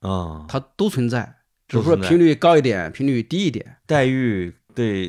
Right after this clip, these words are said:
Speaker 1: 呃，贾宝玉
Speaker 2: 是。
Speaker 1: 死之前，是吧？就是那种，
Speaker 2: 嗯。
Speaker 1: 也是啊，也是。
Speaker 2: 对。
Speaker 1: 包括我，这不是最近在跟那个刘小磊老师在聊这个武侠金庸小说。
Speaker 2: 嗯。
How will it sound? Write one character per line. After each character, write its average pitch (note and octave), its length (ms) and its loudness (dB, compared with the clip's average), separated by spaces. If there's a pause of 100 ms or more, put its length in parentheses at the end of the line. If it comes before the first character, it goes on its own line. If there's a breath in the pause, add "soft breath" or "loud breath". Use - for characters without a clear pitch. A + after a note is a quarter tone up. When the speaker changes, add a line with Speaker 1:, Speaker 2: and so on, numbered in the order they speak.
(120)
Speaker 1:
呃， A1 1300 -18
贾 A2 120 -4
宝 G2+ 160 -4
玉 G2 280 -4
Speaker 2:
是。 A2+ 260 -2
Speaker 1:
死 G#2 100 -2
之 G#2 120 -6
前， F#2 520 -8
是 F#2+ 60 -10
吧？ F#2+ 320 -2
就 F#2+ 140 -8
是 F#2+ 80 -4
那 G2 120 -4
种， F2 220 -10
Speaker 2:
嗯。 - 100 -20 (100)
Speaker 1:
也 G#2 240 -2
是 E3 220 -6
啊， B2+ 260 -4
也 A2+ 200 -6
是。 A2 160 -6
Speaker 2:
对。 G#2+ 100 -6 (540 soft breath)
Speaker 1:
包 E3+ 140 4
括 D#3+ 200 4
我， G2+ 440 2 (100)
这 - 140 -8
不 C3 60 -2
是 B2+ 40 -4
最 B2+ 180 0
近 B2 220 0
在 A#2 160 0
跟 A#2 160 -2
那 A#2 100 0
个 G#2+ 280 -2 (560 soft breath)
刘 A2+ 100 2
小 B2+ 80 6
磊 A#2+ 140 6
老 A2 100 4
师 G#2+ 140 -2
在 A#2 100 0
聊 G2+ 300 0
这 A2+ 120 -2
个 G2+ 380 0
武 F#2 180 -6
侠 G2+ 140 -6
金 A#2+ 260 -2
庸 A#2+ 80 0
小 G2 160 -4
说。 F#2+ 440 -4
Speaker 2:
嗯。 G#2 260 -8